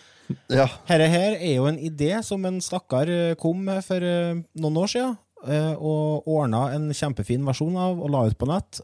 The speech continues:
Speaker 2: og fikk beskjed om at det var bare å fjerne. For herre her, eh, var, skulle ikke, eh, ligge ut og bli spilt. For de skal jo tjene penger, må vite.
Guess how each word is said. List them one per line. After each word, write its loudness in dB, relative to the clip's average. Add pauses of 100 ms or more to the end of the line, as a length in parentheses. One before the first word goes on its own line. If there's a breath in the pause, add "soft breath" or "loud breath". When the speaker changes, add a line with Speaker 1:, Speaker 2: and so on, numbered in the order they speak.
Speaker 2:
og 2
fikk -6
beskjed 0
om 0
at -2
det 0
var 0
bare 2
å -2
fjerne. 4 (540 soft breath)
For -6
herre 4
her, 4
eh, 0
var, -4 (180)
skulle 0
ikke, -10 (400)
eh, -2
ligge 0
ut -12 (260)
og -2
bli -2
spilt. -6 (1080 soft breath)
For 2
de 4
skal 0
jo 0 (100)
tjene -2
penger, 2 (180)
må -2
vite. 0